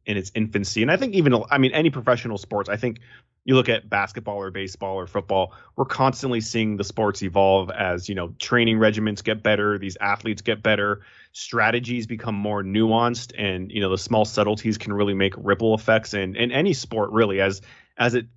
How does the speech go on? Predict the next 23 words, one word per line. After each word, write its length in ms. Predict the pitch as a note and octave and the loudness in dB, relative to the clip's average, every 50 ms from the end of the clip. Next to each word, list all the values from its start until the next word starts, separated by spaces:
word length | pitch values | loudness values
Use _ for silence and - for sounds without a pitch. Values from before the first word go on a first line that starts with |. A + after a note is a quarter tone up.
| _ | _
continues 400 | - C3 B2 - C#3 C#3 C#3 C3+ | -6 -6 -2 2 2 2 2 0
to 160 | - - A#2+ G2+ | -2 -2 -4 -2
evolve. 320 | F#2 G#2+ A2 G#2 G2+ G2 | 0 2 2 2 0 -2
And 80 | G#2+ A2+ | -4 -6
I 60 | B2 | -4
think, 240 | - F3+ D3+ - _ | -4 -6 -8 -8 _
you 80 | - B2 | -8 -6
know, 160 | G#2+ F#2+ F#2 - _ _ _ - | -6 -6 -8 -10 _ _ _ -8
combat 400 | - - C#3 C#3+ C#3+ D3+ D3 - | -2 0 2 4 4 2 2 -2
sports 380 | - - B2 A2+ A2 G#2+ - | -8 -4 -2 -2 -2 -2 -2
has 200 | G#2 G2 F#2+ F#2 - | -2 -2 -2 -2 -2
always 300 | - B2 B2+ F3 C#3 G#2 | 0 2 2 2 2 2
been 200 | F2+ A2 G2+ F#2 | 0 -2 -2 -2
like 180 | F#2 F2+ F2+ | -4 -4 -4
that. 300 | - F#2+ F#2 F2+ - - | -2 -2 -2 -2 -4 -6
And 200 | G2+ F#2+ F#2+ F#2+ | -8 -8 -8 -8
I 100 | G2 G#2 | -8 -8
think 200 | - - A#2+ A2 | -4 -4 -4 -2
even 200 | A2+ A2 G#2 F#2+ | -2 -4 -4 -4
tenfold, 440 | - - G#2+ A2 A2 G#2 G2 F#2+ F#2 | -2 0 0 0 0 0 0 0 0
when 80 | G2+ G2+ | 0 -2
you 80 | G2 | 0
have 240 | F#2+ G#2+ G#2 G2 F#2 | 2 2 2 2 0